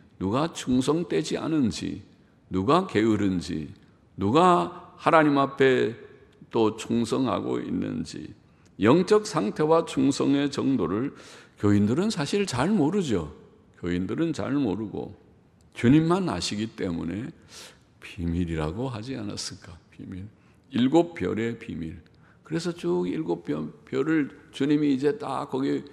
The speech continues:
예, 이게 이 장, 삼 장에 나오죠. 보면은 어떤 사자는 책망을 받고 어떤 사자는 영적으로 죽었다 그러고 교인들이 알택이 있는 거예요. 교인들은 우리 교회 목사님이 살아있는지 죽어있는지,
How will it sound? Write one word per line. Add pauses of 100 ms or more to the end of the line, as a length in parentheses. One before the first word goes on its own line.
(240)
예,
이게
이
장,
삼
장에
나오죠. (200)
보면은 (300)
어떤
사자는
책망을
받고 (220)
어떤
사자는
영적으로
죽었다
그러고 (380)
교인들이
알택이
있는
거예요. (300)
교인들은
우리
교회
목사님이 (120)
살아있는지
죽어있는지,